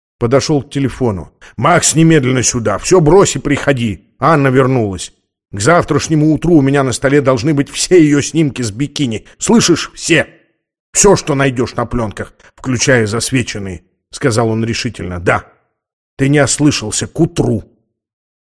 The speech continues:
Шофёр Артура отвёз Анну в Бруклин.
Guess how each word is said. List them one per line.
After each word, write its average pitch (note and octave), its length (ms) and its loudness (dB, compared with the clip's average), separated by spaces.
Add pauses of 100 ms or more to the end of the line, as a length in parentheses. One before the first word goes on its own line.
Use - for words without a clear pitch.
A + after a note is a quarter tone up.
(140)
Шофёр E3 500 0
Артура D#3+ 760 0 (260)
отвёз C#3 520 0
Анну D3 280 2
в A#2 120 -2
Бруклин. G#2+ 560 -2